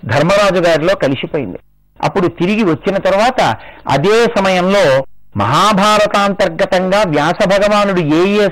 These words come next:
సందర్భంలో తను కనపడాలో, ఆయా సందర్భాల్లో తనంత తానుగా వచ్చి కనపడుతూ ఉంటాడు. వ్యాసుడు అక్కడికి వచ్చాడు. అరేరే, విదురుడి శరీరం పడిపోయిందని బాధపడుతున్నటువంటి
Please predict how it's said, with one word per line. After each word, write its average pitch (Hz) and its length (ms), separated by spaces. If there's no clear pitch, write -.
సందర్భంలో 185 600
తను 185 220
కనపడాలో, 180 680
ఆయా 165 360
సందర్భాల్లో 185 640
తనంత 196 460
తానుగా 190 500
వచ్చి 180 180
కనపడుతూ 165 460
ఉంటాడు. 113 320
వ్యాసుడు 165 520
అక్కడికి 165 300
వచ్చాడు. 139 340
అరేరే, 190 300
విదురుడి 185 420
శరీరం 220 500
పడిపోయిందని 202 640
బాధపడుతున్నటువంటి 185 1300